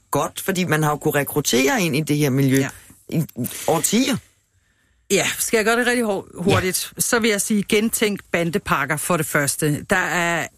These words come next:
Speaker 2: ingen evidens for, at de virker. Der er masser af evidens for, at de ikke virker. Man baserer, man laver nogle, øh, nogle bandepakker, øh,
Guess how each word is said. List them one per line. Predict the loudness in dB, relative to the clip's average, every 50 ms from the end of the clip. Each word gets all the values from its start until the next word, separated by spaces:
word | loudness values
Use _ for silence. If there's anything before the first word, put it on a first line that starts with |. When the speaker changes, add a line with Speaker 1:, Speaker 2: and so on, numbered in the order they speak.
| _ _ 0
Speaker 2:
ingen | 2 4 4 4 4 2 0
evidens | 0 -2 -2 -2 -2 0 0 0 0 -2
for, | -2 0
at | 0
de | 2 2
virker. | 2 2 2 2 2 0 -2
Der | -2 -2 -2
er | 0
masser | 0 0 2 2 0 0 0 0
af | 0
evidens | 0 0 0 0 0 2 2 2 0 0
for, | 0 0
at | 0 0
de | 0
ikke | 2 2 2 0 0 -2
virker. | -2 0 0 0 0 -2 -2 0
Man | 2 2 2 2 2
baserer, | 2 0 0 2 2 2 2 2 0 0 0
man | 0 0 2
laver | 2 2 2 0 0 0
nogle, | 2 2 2 2 2 2 0
øh, | 0 0
nogle | 2 2 2 2 0
bandepakker, | 0 0 0 0 2 0 0 0 0 0 0 0 0 0 0 0 -2 -2 0
øh, | 0 2 2 2 2 2 2 0